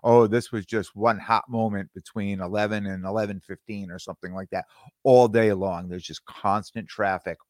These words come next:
all day long. It's a crowded room, and, uh, and they do not disappoint. His shows do not disappoint. He, he, he does it right. He definitely does it right.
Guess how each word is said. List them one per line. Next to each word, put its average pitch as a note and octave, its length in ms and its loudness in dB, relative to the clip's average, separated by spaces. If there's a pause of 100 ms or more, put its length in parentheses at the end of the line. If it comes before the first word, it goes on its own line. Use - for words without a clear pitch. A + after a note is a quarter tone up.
all G#2 260 0
day G2 240 -4
long. F2+ 340 -10 (280)
It's G2 180 -8
a E2+ 60 -14
crowded G#2+ 520 2
room, G2+ 480 -2 (120)
and, F2 360 -10
uh, F2 280 -10 (420)
and G#2 240 -4
they G#2 240 4
do G2+ 400 0
not G#2+ 300 2
disappoint. F#2+ 580 -2
His A#2+ 220 -4
shows G#2+ 400 0
do E2 140 -14
not F#2 340 -6
disappoint. F2 600 -14
He, F#2 260 -16
he, F#2+ 380 -10 (300)
he B2 100 -4
does A#2 200 6
it A2 100 0
right. F2 320 -6 (240)
He F#2 140 -12
definitely G2+ 640 -2
does F#2 220 -6
it E2 100 -8
right. E2 320 -10